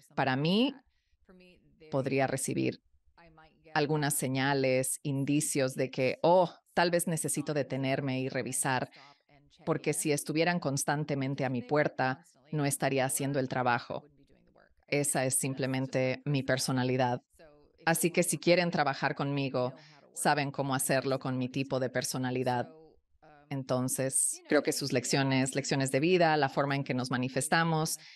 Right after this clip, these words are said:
eso me ayuda a maniobrar a través de algunas, los desafíos que la vida presenta.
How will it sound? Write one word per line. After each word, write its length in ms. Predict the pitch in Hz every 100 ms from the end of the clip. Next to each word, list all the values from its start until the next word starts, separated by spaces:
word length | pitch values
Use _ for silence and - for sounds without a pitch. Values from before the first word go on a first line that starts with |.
| - -
eso 240 | 156 165
me 120 | 156
ayuda 380 | 135 147 147 139
a 40 |
maniobrar 480 | 131 131 131 127 131
a 120 | 131
través 320 | 131 123 123 127
de 80 |
algunas, 720 | 123 123 131 127 127 - - - 147
los 240 | 185 180
desafíos 800 | 180 175 143 - 170 160 135 143
que 100 | -
la 100 | 139
vida 280 | 139 143 139
presenta. 720 | 139 127 143 127 127 95